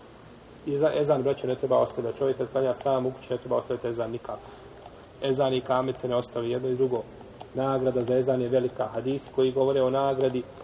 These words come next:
mujezina su kudi kamo veći nego hadis koji govore o nagradi imama. I zato je u šerijetu veća nagrada mujezinu nego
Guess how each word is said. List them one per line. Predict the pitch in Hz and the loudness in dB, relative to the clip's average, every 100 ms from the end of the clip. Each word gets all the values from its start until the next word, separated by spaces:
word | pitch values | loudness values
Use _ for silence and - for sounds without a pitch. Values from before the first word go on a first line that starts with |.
| - - | -18 -8
mujezina | 117 123 139 139 131 | 0 4 4 4 2
su | 127 - | 0 -4
kudi | 139 131 | -2 -2
kamo | 123 135 127 | 0 2 4
veći | 135 143 139 | 2 2 0
nego | 131 123 | 0 2
hadis | 120 127 135 - | 0 -2 -4 0
koji | 131 | 2
govore | 127 131 | 4 4
o | 131 | 4
nagradi | 135 135 131 123 | 4 2 2 0
imama. | 123 123 127 117 - - - - | 0 0 0 -2 -4 -14 -20 -8
I | 123 | 2
zato | 131 135 | 2 4
je | 139 | 2
u | 123 | 2
šerijetu | - 131 135 131 | 0 0 0 0
veća | 135 - 131 | -2 0 2
nagrada | 131 127 127 | 2 2 0
mujezinu | 123 123 131 135 127 | 0 2 2 2 0
nego | 127 127 | 0 0